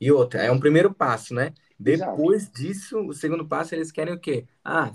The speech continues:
Speaker 1: é elétrico, mas só de energia renovável e tal, enfim. Isso, isso acontece muito. Alguma,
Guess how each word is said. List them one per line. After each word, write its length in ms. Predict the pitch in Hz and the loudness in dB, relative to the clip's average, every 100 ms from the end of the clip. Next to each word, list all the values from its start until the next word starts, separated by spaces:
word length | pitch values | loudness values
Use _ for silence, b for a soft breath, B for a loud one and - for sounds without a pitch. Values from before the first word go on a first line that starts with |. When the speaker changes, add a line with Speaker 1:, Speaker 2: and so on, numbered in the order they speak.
| - | -6
Speaker 1:
é 140 | 110 | -4
elétrico, 440 | 117 120 156 - 156 | 0 2 2 0 -8
mas 180 | 143 - | -8 -4
só 200 | 151 175 | 0 0
de 120 | 170 | -2
energia 320 | 156 139 151 | -6 -2 -2
renovável 680 | 147 147 123 117 135 117 110 | -2 -6 -8 -8 -8 -10 -10
e 20 | |
tal, 300 | 123 120 127 | -10 -8 -8
enfim. 320 | 143 - 104 _ _ _ _ _ - | -10 -18 -20 _ _ _ _ _ -16
Isso, 440 | - 135 123 123 | -8 -2 -2 -4
isso 520 | - 123 123 123 117 - | -10 -10 -6 -6 -4 -6
acontece 540 | - 117 117 113 - | -6 -4 -2 -2 -4
muito. 260 | 110 107 104 | -6 -4 -4
Alguma, 320 | 113 127 | 0 0